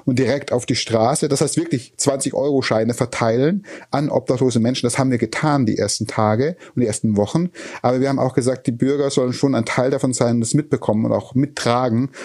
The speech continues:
Das heißt, wir haben innerhalb von wenigen Tagen und Wochen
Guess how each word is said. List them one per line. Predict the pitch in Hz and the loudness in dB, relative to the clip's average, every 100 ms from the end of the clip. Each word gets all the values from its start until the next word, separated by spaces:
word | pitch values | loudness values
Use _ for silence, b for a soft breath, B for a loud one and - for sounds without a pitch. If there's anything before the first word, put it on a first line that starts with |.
| B | B
Das | - 120 131 135 127 120 135 | -2 2 2 2 0 0 0
heißt, | 131 | 0
wir | 139 | 0
haben | 127 | 0
innerhalb | 139 139 123 | 0 0 0
von | 120 110 | 0 0
wenigen | 131 151 151 143 135 B B | 0 0 0 0 -2 B B
Tagen | - 127 123 143 | -2 2 2 2
und | 127 113 | 2 2
Wochen | 113 127 165 165 | 0 0 0 -2